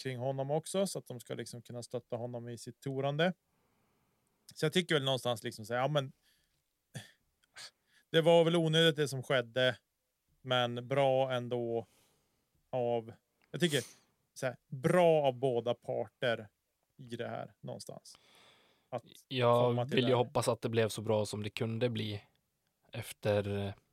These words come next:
Speaker 2: efter scenariot som, som blev i, tidigare i vintras.
Speaker 1: Ja,
Speaker 2: Ändå.
Speaker 1: exakt. Eh, men så här,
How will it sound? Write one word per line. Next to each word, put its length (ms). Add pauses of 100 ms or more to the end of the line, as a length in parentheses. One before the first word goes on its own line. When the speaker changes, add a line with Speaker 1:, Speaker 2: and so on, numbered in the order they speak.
(420)
Speaker 2:
efter 260
scenariot 440
som, 340 (180)
som 180
blev 320
i, 200
tidigare 420
i 20
vintras. 500 (200)
Speaker 1:
Ja, 220 (840)
Speaker 2:
Ändå. 160
Speaker 1:
exakt. 440 (560)
Eh, 440
men 340 (760)
så 160
här, 200